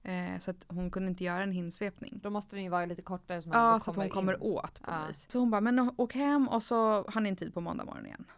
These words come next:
Speaker 1: Och då kommer det säkert vara liksom dags
Speaker 2: Mm.
Speaker 1: att göra det." Vi bara, "Okej, ja men då fortsätter vi fira födelsedag." Luca skulle vara hos oss över helgen och min mamma och pappa var hemma och firade på kvällen och åt middag och bla bla.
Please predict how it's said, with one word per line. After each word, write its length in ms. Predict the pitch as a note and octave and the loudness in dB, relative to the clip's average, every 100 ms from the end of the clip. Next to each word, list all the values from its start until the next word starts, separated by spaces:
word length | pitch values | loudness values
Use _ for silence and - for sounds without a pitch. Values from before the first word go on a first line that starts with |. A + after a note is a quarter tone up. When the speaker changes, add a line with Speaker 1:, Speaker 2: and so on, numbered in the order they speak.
| _ | _
Speaker 1:
Och 100 | F#3 | 0
då 160 | G3 F#3 | 2 2
kommer 260 | F3+ E3+ | 0 -4
det 60 | D#3+ | -6
säkert 360 | - - - | -10 -16 -12
vara 180 | - - - - _ _ | -10 -10 -16 -20 _ _
liksom 320 | - - - - _ | -18 -12 -12 -12 _
dags 420 | - - - - - | -8 -8 -16 -18 -10
Speaker 2:
Mm. 140 | G3 D#3+ - - | -6 -6 -10 -12
Speaker 1:
att 160 | F3+ | -6
göra 220 | F#3 F3+ F3+ | -4 -2 -2
det." 160 | - - - | -4 -10 -10
Vi 100 | A3+ | -2
bara, 140 | F#3 | 0
"Okej, 400 | F#3+ A3 A3+ A#3+ - | 0 -2 -4 -8 -8
ja 200 | G#3 A3+ | -6 -4
men 140 | A#3 | -2
då 180 | A3+ A#3+ - | -4 -6 -10
fortsätter 360 | - A3+ A3 A3 | -12 -10 -8 -4
vi 60 | G#3 | -2
fira 240 | G#3+ G3 | 0 0
födelsedag." 540 | F#3+ F#3 F#3 A3 B3+ - | 0 -4 -2 0 0 0
Luca 340 | F#3+ F#3+ F#3 | -4 -4 -6
skulle 200 | F#3 F3 | -6 -6
vara 240 | F3 F3 F3 | -6 -2 -2
hos 160 | F3 F3+ | -2 -8
oss 160 | F3 | -10
över 120 | F3+ | -10
helgen 600 | F3 A3+ A#3+ A#3+ A#3 A#3+ B3 | -6 -6 -4 -4 -2 -4 -6
och 180 | - F3 - | -10 -10 -6
min 220 | F3 F3 | -4 -4
mamma 160 | F3+ | -6
och 80 | F3 | -8
pappa 340 | F3+ - - F3+ | -10 -10 -8 -6
var 80 | |
hemma 200 | F3+ E3+ | -4 -6
och 60 | F3 | -8
firade 380 | - F3 F3 F#3 | -6 -6 -6 -8
på 80 | - | -12
kvällen 300 | - - - | -14 -14 -16
och 40 | - | -12
åt 80 | |
middag 320 | - - - - | -10 -10 -14 -18
och 60 | |
bla 120 | - - | -18 -18
bla. 160 | - | -16